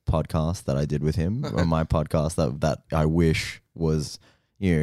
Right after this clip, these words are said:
Speaker 1: know, as you correctly point out, my podcast is a little bit more P G.
Speaker 2: <laughs>
Speaker 1: Uh, and I'm, I, he made me laugh so hard,
Speaker 2: <laughs>
Speaker 1: but I'm like,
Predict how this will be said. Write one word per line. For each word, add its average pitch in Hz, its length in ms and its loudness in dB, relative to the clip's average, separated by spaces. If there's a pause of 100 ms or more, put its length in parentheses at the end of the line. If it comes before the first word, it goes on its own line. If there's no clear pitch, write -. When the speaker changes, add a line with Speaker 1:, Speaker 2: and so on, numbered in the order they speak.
(140)
Speaker 1:
know, 65 100 -2
as 80 260 2
you 85 60 0
correctly 82 360 2
point 78 240 4
out, 73 180 2
my 80 100 2
podcast 78 360 2
is 76 120 -2
a 78 40 0
little 76 100 2
bit 67 160 -2
more 71 100 4
P 80 240 4
G. 76 460 4
Speaker 2:
<laughs> - 40 -20 (400)
Speaker 1:
Uh, 78 420 6
and 82 140 4
I'm, 78 160 4 (100)
I, 80 160 4
he 87 140 4
made 82 260 6
me 80 120 4
laugh 76 520 4 (340)
so 92 400 6
hard, 71 480 4
Speaker 2:
<laughs> - 40 -8
Speaker 1:
but 82 340 4
I'm 76 140 4
like, 69 160 0